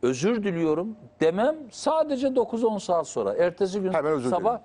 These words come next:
Speaker 2: dilerim.
Speaker 1: hem özür diledim. Bunu niye söylüyorum? Hata yapabilirim. Ama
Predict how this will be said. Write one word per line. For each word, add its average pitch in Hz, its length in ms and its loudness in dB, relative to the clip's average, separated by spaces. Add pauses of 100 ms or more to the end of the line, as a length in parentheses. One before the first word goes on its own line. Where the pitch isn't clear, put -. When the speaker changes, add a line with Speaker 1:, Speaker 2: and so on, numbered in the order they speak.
(180)
Speaker 2:
dilerim. 269 120 0
Speaker 1:
hem 233 100 -2
özür 196 260 0
diledim. 110 320 -2
Bunu 233 180 0
niye 311 180 2
söylüyorum? 147 500 0 (220)
Hata 185 300 -2
yapabilirim. 226 640 0 (460)
Ama 160 380 -2